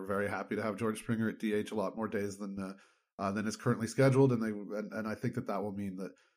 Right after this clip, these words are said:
you know, it's more likely to see him at his best on the field, which I think,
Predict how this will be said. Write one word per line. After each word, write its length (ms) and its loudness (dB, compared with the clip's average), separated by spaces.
you 60 -2
know, 200 -2
it's 300 -8
more 360 10
likely 320 8
to 100 4
see 180 4
him 200 4
at 140 0
his 100 -2
best 340 -4
on 140 -2
the 80 -6
field, 320 6
which 220 0
I 60 0
think, 360 -6